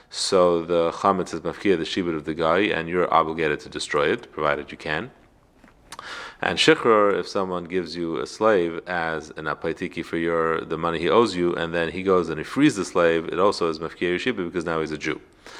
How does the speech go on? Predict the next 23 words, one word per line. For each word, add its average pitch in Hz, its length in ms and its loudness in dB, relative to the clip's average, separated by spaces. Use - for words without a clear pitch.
Mafkia 127 260 2
midei 104 200 4
shibud. 71 300 -2
Masav 110 420 2
Rav. 95 320 2
So 104 200 4
likewise 107 400 4
here 117 140 0
also, 101 480 0
the, 87 680 -2
the, 85 260 -6
the 87 120 -4
guy 95 240 2
was 87 180 -2
mashachar 87 480 -2
himself 98 500 0
through 92 140 -10
doing 92 200 0
it 85 120 -4
fil 90 300 -2
l'shem 85 580 -8
ben 82 160 -6
chayrin, 90 440 -4